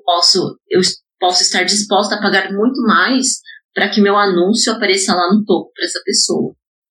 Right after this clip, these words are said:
E eu coloco pe-, assuntos personalizados pra que ela converta. Assim como eu posso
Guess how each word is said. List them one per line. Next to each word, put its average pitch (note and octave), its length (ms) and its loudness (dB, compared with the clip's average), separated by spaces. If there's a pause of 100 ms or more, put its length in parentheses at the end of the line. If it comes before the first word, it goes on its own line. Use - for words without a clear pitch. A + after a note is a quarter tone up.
E - 40 0
eu F#3+ 120 4
coloco F#3 260 0
pe-, F3+ 120 0
assuntos F#3 580 2 (480)
personalizados G#3+ 800 0
pra G#3 200 -2
que - 120 -2
ela F3+ 240 0
converta. E3 540 0 (400)
Assim G3+ 320 0
como G#3 140 4
eu G#3 100 0
posso F#3 340 0